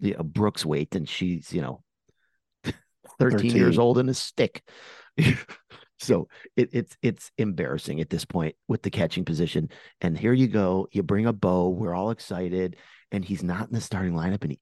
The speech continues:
Speaker 1: either game, especially when your team can't score. Just throw him out there for nine. If, if you wanna send him back after this one day, fine,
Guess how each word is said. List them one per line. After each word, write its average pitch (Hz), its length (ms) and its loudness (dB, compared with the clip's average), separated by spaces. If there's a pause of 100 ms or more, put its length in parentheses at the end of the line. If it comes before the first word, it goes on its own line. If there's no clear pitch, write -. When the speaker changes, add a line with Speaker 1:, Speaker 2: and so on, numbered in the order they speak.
Speaker 1:
either 98 300 2
game, 90 480 0 (300)
especially 104 580 -2
when 101 160 4
your 92 100 2
team 107 300 -2 (140)
can't 120 480 2 (180)
score. 113 800 0 (560)
Just - 380 -2
throw 113 340 2
him 90 100 0
out 90 220 -6
there 82 120 -4
for - 140 -4
nine. 82 360 -2
If, 139 120 4 (280)
if 156 120 2
you 170 100 6
wanna 180 200 0
send 120 300 0
him 98 80 -2
back 92 320 -4
after 95 260 -4
this 92 220 -6
one 90 200 -2
day, 85 160 -2
fine, 76 360 -6